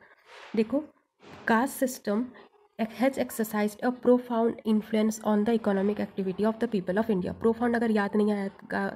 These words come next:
तो मत लिखना, सिर्फ इतना लिखना कि caste system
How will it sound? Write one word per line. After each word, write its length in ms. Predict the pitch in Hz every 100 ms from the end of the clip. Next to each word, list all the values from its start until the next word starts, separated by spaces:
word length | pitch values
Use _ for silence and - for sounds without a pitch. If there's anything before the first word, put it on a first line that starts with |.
| -
तो 140 | 302 311
मत 120 | 202 196
लिखना, 280 | 170 175 170 - - - - -
सिर्फ 120 | 262
इतना 220 | 247 233
लिखना 360 | 226 214 214 247 - - - _
कि 80 | 269 269 233
caste 340 | 220 247 -
system 400 | 226 - 202 202